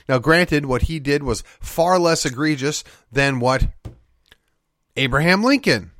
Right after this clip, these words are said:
did. Or, if you prefer, uh,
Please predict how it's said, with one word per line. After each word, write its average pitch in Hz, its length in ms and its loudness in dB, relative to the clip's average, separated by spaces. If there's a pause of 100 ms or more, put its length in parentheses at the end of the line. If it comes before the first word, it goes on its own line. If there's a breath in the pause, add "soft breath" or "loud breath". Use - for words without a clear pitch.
(240)
did. 104 400 -4 (580)
Or, 147 480 0
if - 180 -14
you 127 60 -8
prefer, 131 640 0 (2000)
uh, 95 260 -2